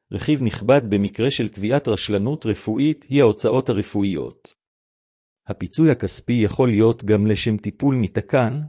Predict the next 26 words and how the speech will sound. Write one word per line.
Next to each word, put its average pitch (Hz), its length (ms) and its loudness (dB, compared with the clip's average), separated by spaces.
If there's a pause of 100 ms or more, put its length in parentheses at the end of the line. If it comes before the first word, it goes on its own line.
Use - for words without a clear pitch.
וגם 139 360 0
לשם 139 300 -2
טיפולים 113 500 -2
נצרכים. 95 680 -4 (1120)
ה-, 113 360 -6
עזרת 120 360 2
צדג'. - 540 -2 (440)
כאשר 135 340 0
מדובר 107 420 2
במקרה 104 460 0
של 120 160 -2
נכות 104 400 -4
קשה 139 320 0
למטופל 113 680 0
עקב 110 300 -2
רשלנות 107 560 -2
רפואית, 98 600 -4 (440)
יש 135 240 -2
לבחון 131 400 -2
את 135 100 -6
השלכות 123 440 -2
הטיפול 135 440 -2
בתובע 104 500 0
על 101 100 0
ידי 101 280 0
צדג'. 95 500 -2